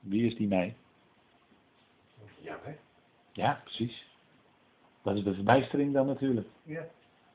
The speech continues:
Speaker 1: Dat is de verbijstering. Want kijk, wie, wie spreekt hier? Vers één.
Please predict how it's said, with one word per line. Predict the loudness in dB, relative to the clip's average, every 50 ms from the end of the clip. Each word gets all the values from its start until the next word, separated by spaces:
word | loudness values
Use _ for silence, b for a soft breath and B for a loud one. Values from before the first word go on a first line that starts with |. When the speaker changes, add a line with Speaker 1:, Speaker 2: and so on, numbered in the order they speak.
| _ _ _ _ _ _ _ _ _ _ _
Speaker 1:
Dat | 2 4 6
is | 6 4
de | 4 0
verbijstering. | 0 12 12 12 12 12 6 0 -2 0 0 -2 -2 -6 -10 -20 _ _ _ _ _ _ _ _ _ _ _ _ _ _ _ _ _ _ _ _ _ _
Want | -8 4
kijk, | 10 12 12 12 12 10
wie, | 10 12 10 10
wie | 10 8 8 8
spreekt | 12 12 12 12 12 12
hier? | 10 10 10 10 8 2 -14 -20 _ _ _ _ _ _ _ _ _ _
Vers | 6 8 8 10
één. | 10 8 8 6 6